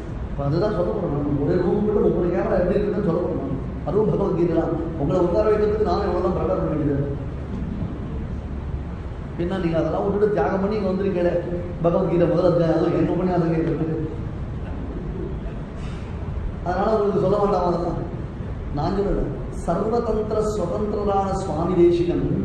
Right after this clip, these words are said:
உண்மையிலேயே யார் பிக் பாஸ்? எதுவுமே வேடிக்கை இல்லை, கதையில நிஜம் சொல்றதெல்லாம் உண்மை. பிரமாணத்தோட சொல்றேன்.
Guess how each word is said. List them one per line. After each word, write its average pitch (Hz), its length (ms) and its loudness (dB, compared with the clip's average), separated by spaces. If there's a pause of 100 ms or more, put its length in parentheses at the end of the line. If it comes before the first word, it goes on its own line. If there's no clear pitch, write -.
(540)
உண்மையிலேயே 208 500 8
யார் 180 280 4
பிக் 170 200 4
பாஸ்? 165 220 4 (3000)
எதுவுமே 226 380 4
வேடிக்கை 220 340 4
இல்லை, 190 140 4
கதையில 208 460 6
நிஜம் 214 340 2
சொல்றதெல்லாம் 190 460 2
உண்மை. 160 220 2 (1040)
பிரமாணத்தோட 233 540 2
சொல்றேன். 156 600 0